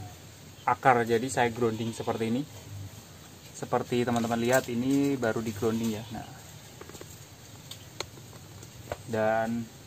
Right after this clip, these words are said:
ini akan menjadi contohnya untuk teman-teman. Nah, jadi setelah daunnya ini sudah ada pelapis-pelapis ini, harus kita bersihkan ya, teman-teman. Nah,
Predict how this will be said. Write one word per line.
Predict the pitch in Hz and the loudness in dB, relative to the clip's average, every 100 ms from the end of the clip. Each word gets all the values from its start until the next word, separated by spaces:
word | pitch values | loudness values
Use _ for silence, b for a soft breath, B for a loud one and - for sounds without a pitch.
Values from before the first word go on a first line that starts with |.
| - - | -16 -6
ini | 139 143 | 2 2
akan | 123 139 127 | 4 2 2
menjadi | 117 110 127 - | 0 0 -2 -2
contohnya | 120 113 117 127 135 | -2 0 -2 0 0
untuk | 123 151 147 - - - - - - - - - - - | -2 -4 -6 -10 -16 -16 -16 -16 -16 -18 -16 -16 -14 -12
teman-teman. | - 107 104 104 101 - - - - - - - - - - - - - - - - - - | -6 -4 -2 -4 -6 -12 -16 -16 -16 -16 -16 -16 -16 -16 -16 -16 -16 -16 -16 -16 -16 -12 -6
Nah, | 107 107 | -4 0
jadi | 107 117 | 0 0
setelah | 165 - - - 135 - 131 127 123 127 - - - - - - - - - - - - - - - - - - - 131 | 0 0 -2 0 0 2 8 10 10 8 2 -14 -14 -14 -14 -16 -16 -14 -14 -14 -14 -16 -16 -14 -14 -14 -8 -6 -6 2
daunnya | 120 120 123 127 131 | 6 6 6 2 2
ini | 135 | 0
sudah | - 123 120 117 | 0 6 8 8
ada | 117 117 | 10 8
pelapis-pelapis | 120 117 - - 120 117 123 | 8 4 2 0 2 2 0
ini, | 131 139 123 | 2 2 2
harus | 117 - | 2 0
kita | 123 127 120 120 - - - - - - | 4 8 8 8 -2 -16 -18 -18 -16 -8
bersihkan | 120 - 117 117 | -6 -4 -2 0
ya, | 110 | 0
teman-teman. | 104 104 101 113 123 - - | -2 -4 -4 -4 -6 -10 -8
Nah, | 104 | -8